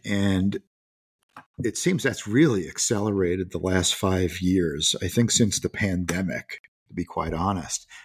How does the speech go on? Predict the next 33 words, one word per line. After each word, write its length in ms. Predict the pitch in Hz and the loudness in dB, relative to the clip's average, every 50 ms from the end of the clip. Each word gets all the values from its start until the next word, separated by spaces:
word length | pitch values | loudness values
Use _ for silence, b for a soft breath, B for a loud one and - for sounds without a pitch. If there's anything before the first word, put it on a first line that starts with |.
| B - | B -6
I 60 | 104 | 0
think 160 | 123 143 131 | 0 2 2
it's 100 | 120 - | 0 -2
for 120 | - - | -2 -6
two 260 | 95 - - 123 117 104 | -8 -2 0 0 2 2
reasons. 500 | 104 101 95 90 80 78 87 82 80 98 | 2 2 0 0 0 -2 -4 -4 -4 -4
One, 500 | 95 92 101 110 120 131 139 143 135 - B B B B B B _ - | -2 0 2 4 6 6 6 4 2 -2 B B B B B B _ -4
it 80 | 104 - | -2 2
was 200 | 117 92 - - | 2 2 2 2
to 240 | - - 110 95 | 2 4 4 4
attract, 800 | 90 - - - - - 104 95 104 127 156 151 - - - - - - b b b b b b b b _ _ _ - | 4 2 2 0 2 2 4 4 6 4 4 2 0 -6 -14 -20 -20 -20 b b b b b b b b _ _ _ -10
um, 380 | - 101 98 95 95 98 101 98 | -6 -4 -4 -4 -4 -6 -2 0
workers 640 | 98 101 120 120 - 139 139 143 143 - - - - b b b _ _ _ _ _ _ | 4 4 4 4 2 0 0 0 -2 -4 -10 -14 -16 b b b _ _ _ _ _ _
a 40 | 98 | -8
lot 280 | 95 101 101 113 127 127 | -2 2 2 4 4 4
of 120 | 113 95 | 2 0
frontline 800 | - - - - 117 113 - - 110 101 101 101 101 98 98 98 98 - _ _ _ | -2 -6 0 2 2 2 2 0 -2 0 2 2 2 0 0 -2 -6 -8 _ _ _
restaurant 580 | - 104 117 117 - - - 131 131 131 - - | -2 0 0 0 0 -2 0 0 0 0 0 0
work 300 | 120 117 120 113 113 - | 2 2 2 2 0 -2
had 120 | - 98 | -4 -4
a 40 | 82 | -4
hard 340 | - - - 101 107 107 104 | -4 -2 0 2 2 2 0
time 280 | - - 107 101 98 85 | -2 -2 0 0 0 -2
finding 540 | - - 104 90 92 98 92 87 82 78 - | -2 -2 0 0 0 0 0 -2 -2 -4 -4
labor, 500 | 80 85 101 127 - 170 156 160 143 - _ _ | 0 2 2 2 4 4 2 0 0 -4 _ _
and 120 | 92 95 101 | -6 -4 -2
this 160 | 98 - - | -2 2 2
was 140 | 113 101 101 | 2 2 4
a 60 | 90 | 2
way 220 | 87 92 92 95 | 2 4 4 4
to 120 | 92 78 73 | 2 2 -2
attract 480 | - - - 95 104 131 123 - - | -6 -4 -2 0 0 0 -2 0 2
labor. 460 | 139 135 135 139 - - - 147 - | 2 4 4 4 4 2 2 2 -2